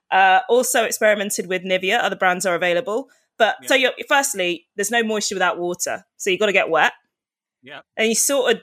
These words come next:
Speaker 1: sort of dry yourself. Is this relatable content? Sort of dry yourself, but
Speaker 2: Yeah,
Speaker 1: like,
Speaker 2: no,
Speaker 1: not
Speaker 2: this is good.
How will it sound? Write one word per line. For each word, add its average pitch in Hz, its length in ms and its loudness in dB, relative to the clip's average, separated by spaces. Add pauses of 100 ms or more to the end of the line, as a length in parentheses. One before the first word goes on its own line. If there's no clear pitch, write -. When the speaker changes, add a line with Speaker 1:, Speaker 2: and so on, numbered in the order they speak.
Speaker 1:
sort 254 260 -2
of 214 60 0
dry 202 180 2
yourself. 202 540 -2
Is 220 80 -4
this 226 140 -2
relatable 240 320 2
content? 262 420 0
Sort - 180 0
of 214 60 -4
dry 208 160 2
yourself, 226 340 -2
but - 80 -2
Speaker 2:
Yeah, 220 100 4
Speaker 1:
like, - 80 0
Speaker 2:
no, 220 120 -2
Speaker 1:
not - 60 2
Speaker 2:
this 139 140 -6
is 135 140 -12
good. 170 160 -6